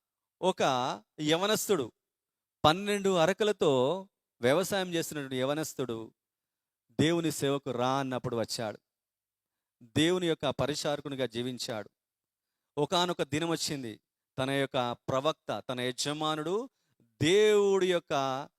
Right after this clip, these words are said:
దేవుని యొక్క రాజ్యానికి ఆరోహణమైపోతాడని చెప్పేసి తను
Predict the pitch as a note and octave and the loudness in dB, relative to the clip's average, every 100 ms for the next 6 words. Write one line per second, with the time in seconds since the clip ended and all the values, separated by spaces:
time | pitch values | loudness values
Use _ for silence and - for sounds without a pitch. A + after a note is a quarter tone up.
0 | _ _ _ - F3 G3 F3+ D#3+ D3 B2+ | _ _ _ 2 2 2 -2 -2 -2 0
1 | C#3 D3+ E3+ D3+ D3+ D3 B2+ A#2 C3 D3 | -2 -2 -4 -4 -6 -10 -4 -2 0 -2
2 | C#3 C#3+ C#3 - A#2+ - A#2+ A2+ A2+ A2 | -4 -6 -6 -6 -8 -6 -6 -6 -8 -8
3 | A2+ A2 C3+ F3+ A3+ _ _ - F3 G#3+ | -10 -10 -10 -10 -12 _ _ -6 -4 -2
4 | D3 D3+ - | -4 -6 -10